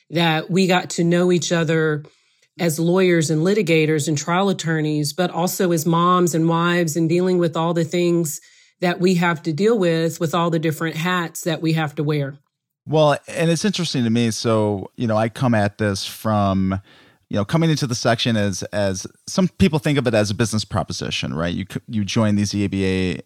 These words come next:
Speaker 2: groups, you, you network, and you,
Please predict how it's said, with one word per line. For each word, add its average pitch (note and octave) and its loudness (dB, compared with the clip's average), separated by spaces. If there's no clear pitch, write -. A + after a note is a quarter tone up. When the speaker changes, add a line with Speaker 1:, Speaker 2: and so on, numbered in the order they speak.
Speaker 2:
groups, B2 0
you, F2 -6
you F#2+ -2
network, G#2+ 0
and G2 0
you, - -4